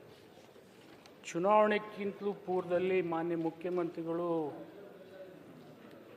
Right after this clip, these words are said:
ನಮ್ಮ ಮ್ಯಾನಿಫೆಸ್ಟೋನಲ್ಲೇ ಹೇಳಿದ್ರು, ಒಂದರಿಂದ ಹತ್ತು ಎಚ್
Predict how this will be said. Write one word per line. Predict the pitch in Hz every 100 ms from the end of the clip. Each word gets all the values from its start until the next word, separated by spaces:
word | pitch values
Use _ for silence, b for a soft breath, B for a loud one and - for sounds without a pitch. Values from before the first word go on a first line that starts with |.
| - - - 156 151
ನಮ್ಮ | 160 175 170 165 160
ಮ್ಯಾನಿಫೆಸ್ಟೋನಲ್ಲೇ | 151 151 175 196 196 185 - 190 175 175 185 170
ಹೇಳಿದ್ರು, | 156 156 - 135 - 147
ಒಂದರಿಂದ | 180 180 180 180
ಹತ್ತು | 165 156 -
ಎಚ್ | 160